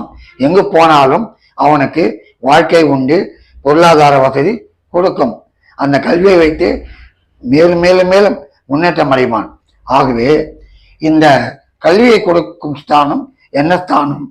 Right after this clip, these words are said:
<clears throat> என்று பார்த்தால், நாலாம் இடம், அதாவது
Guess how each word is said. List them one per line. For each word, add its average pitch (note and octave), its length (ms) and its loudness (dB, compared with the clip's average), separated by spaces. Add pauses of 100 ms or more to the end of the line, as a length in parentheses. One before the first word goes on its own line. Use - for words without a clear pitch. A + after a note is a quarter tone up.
(640)
<clears throat> - 720 -2
என்று D3+ 200 0
பார்த்தால், C#3+ 500 2 (500)
நாலாம் F#3 460 4
இடம், B2 220 -2 (520)
அதாவது B2+ 440 2